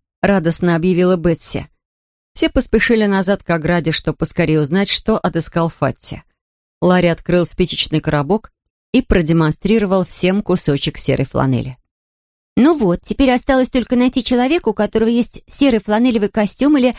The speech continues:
фланелевое пальто, а в нём дырка от шипа». Дейзи произнесла это таким довольным тоном, будто тайна уже была полностью раскрыта.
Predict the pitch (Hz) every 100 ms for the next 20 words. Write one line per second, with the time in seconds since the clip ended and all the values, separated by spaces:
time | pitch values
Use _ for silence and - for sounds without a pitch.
0 | - _ _ _ 240 240 247 247 285 -
1 | 302 - 202 202 247 320 247 240 - 302
2 | - 269 - 294 - 170 151 - _ _
3 | _ _ _ _ 202 196 311 254 175 -
4 | 208 190 226 - 269 254 208 - - 226
5 | 175 190 220 214 226 269 359 196 165 208
6 | 226 - 339 208 185 196 180 208 - 302
7 | 269 - 233 233 - 165 131 135